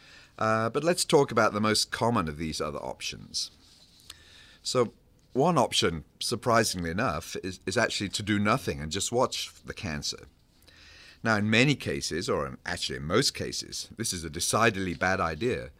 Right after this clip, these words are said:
But for some slowly growing tumors, like some prostate cancers, some rectal cancers, some lymphomas,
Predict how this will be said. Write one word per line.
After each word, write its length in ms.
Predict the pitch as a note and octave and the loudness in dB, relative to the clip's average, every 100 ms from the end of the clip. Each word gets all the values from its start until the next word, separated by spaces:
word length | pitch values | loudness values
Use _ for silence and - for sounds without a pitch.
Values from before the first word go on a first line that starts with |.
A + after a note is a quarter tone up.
| - - - _ | -20 -20 -20 _
But 160 | - - | -2 -2
for 80 | G#2+ | -2
some 400 | - D#3 C3+ A#2+ | 0 0 0 0
slowly 640 | - - G#2+ A#2 C3 A2+ | 0 0 2 6 6 4
growing 380 | D#2+ G#2+ A2+ F#2+ | 4 4 4 2
tumors, 580 | - C#2+ C2 D2+ E2 - - | -4 -6 -8 -6 -6 -8 -6
like 200 | D2+ D2+ | -6 -4
some 220 | - G2+ | -4 -4
prostate 480 | - F2 - E2 D2+ | -4 -4 -2 -4 -6
cancers, 720 | - D#2+ D2+ - D#2 E2+ - | -8 -8 -8 -8 -6 -6 -8
some 260 | - E2+ D#2 | -8 -6 -4
rectal 400 | D#2+ - - E2 | -4 -6 -8 -8
cancers, 580 | - D#2+ D#2+ - D#2 D#2+ | -8 -8 -6 -6 -6 -6
some 380 | - - D#2 | -8 -6 -6
lymphomas, 760 | D#2 D2+ - A#2+ A#2+ D#2 C#2+ - | -6 -8 -2 0 0 0 -6 -8